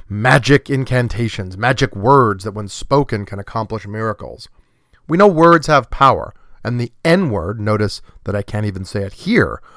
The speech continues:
while discussing it dispassionately, so powerful is that word, has tremendous power. But just as words have power, so is that power relative to the user. If I'm at home and my wife asks,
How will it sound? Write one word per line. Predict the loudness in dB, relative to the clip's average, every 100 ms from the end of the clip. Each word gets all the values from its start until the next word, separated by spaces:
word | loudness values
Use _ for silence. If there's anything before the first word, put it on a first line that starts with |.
| _
while | -4 -4
discussing | -4 -4 -6 -4 -8
it |
dispassionately, | -8 -4 0 2 0 -6 -14
so | -10 -8
powerful | -4 -2 -2 -2 -6
is | -6 -8
that | -10
word, | -8 -8 -10 _ -20 -20 _ _
has | -2 -2
tremendous | -2 -2 0 0 0 -2
power. | 0 2 2 2 -8 _ _ _ _ _ _ _ _ _ -20 _ _ -8
But | 0
just | 0 4
as | 2 4
words | 6 8 6 6
have | 4 4
power, | 2 6 6 4 -2 -8 _ _ _ _ _
so | 0 4 6
is | 6
that | 6 4 2
power | -2 2 4 2
relative | 2 2 2 0 -4 -6
to | -6 -6
the | -6
user. | -6 -6 -4 -4
If | -2 2
I'm | 2 2
at | -2
home | -4 0 0 -2 -8 -12 _ _ _ _ _ _ _ -8
and | -2
my | 0
wife | 2 0 0
asks, | 0 0 -2 -16 -20